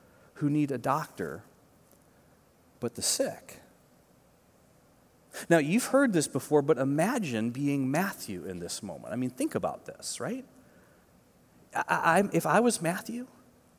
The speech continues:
a-, and I just heard Jesus s-, say that, I, I would have been like, "Okay, Jesus, are you saying,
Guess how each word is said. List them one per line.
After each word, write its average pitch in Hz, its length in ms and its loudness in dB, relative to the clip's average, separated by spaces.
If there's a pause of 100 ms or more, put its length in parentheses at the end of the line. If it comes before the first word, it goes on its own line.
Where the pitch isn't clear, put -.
(880)
a-, 160 140 4
and 156 120 8
I 165 160 6
just 185 280 -4
heard 180 340 2
Jesus 170 460 0
s-, - 580 -4
say 156 260 2
that, 156 520 -4 (1600)
I, 160 100 0
I 160 120 4
would 226 120 4
have 196 80 2
been 180 140 2
like, 165 160 0
"Okay, 147 180 -2
Jesus, 151 380 -4
are 135 100 -4
you 170 200 -2
saying, 208 580 -4